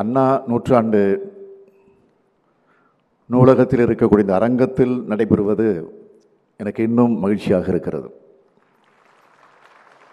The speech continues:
காரணம், "ஏழையின் சிரிப்பிலே இறைவனை காண்போம்" என்று சொன்னவர் பேரறிஞர் பெருந்தகை அறிஞர் அண்ணா அவர்கள். இன்று லட்சக்கணக்கான உழவர்களுடைய முகத்திலே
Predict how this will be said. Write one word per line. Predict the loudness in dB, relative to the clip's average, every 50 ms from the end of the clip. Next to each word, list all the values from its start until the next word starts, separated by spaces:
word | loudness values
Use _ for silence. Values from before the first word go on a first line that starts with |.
| _ _ _ _ _ _ _ _ _ _ _ _ _ _ _ _ _ _ _ _ _ _ _ _ _ _ _ _ _ _ _ _ _ _ _ _ _ _ _ _
காரணம், | -4 -2 0 0 2 2 2 2 4 4 4 4
"ஏழையின் | 6 4 4 2 2 -2 -2 -2
சிரிப்பிலே | -2 -2 -2 -4 -4 -2 0 0 0 0 -2 -6
இறைவனை | -6 -4 -2 0 0 2 0 0 -2 -4 -6
காண்போம்" | -8 -6 -6 -4 -4 -6 -6 -8 -12
என்று | -12 -10 -10 -10 -8 -6
சொன்னவர் | -6 -4 -2 -2 -2 -2 -4 -6 -12 -16 -20 -20 -20 _ _ _ _ _ _ _ _ _ _ _ _ _ _ _ _ _ _ _ _ _ _ _ _ _ _ _ _ _ _ _ 2
பேரறிஞர் | 2 4 6 4 4 4 2 0 2
பெருந்தகை | 2 0 0 0 -2 -2 -2 -4 -4 -4 -6 -6 -6
அறிஞர் | -6 -4 -4 -4 -4 -4
அண்ணா | -4 -4 -4 -4
அவர்கள். | -6 -8 -10 -14 -14 -16 -18 -20 _ _ _ _ _ _ _ _ _ _ _ _ _ _ _ _ _ _ _ _ _ _ _ _ _ _ _ _ _ _ _ _ _ _ _ _ _
இன்று | -6 -2 -2 0
லட்சக்கணக்கான | -2 -2 -2 -4 -4 -2 -2 -2 -2 -2 0 0 0 2 2
உழவர்களுடைய | 2 2 2 2 2 2 0 0 0 -2
முகத்திலே | 0 -2 -2 -2 -2 -2 0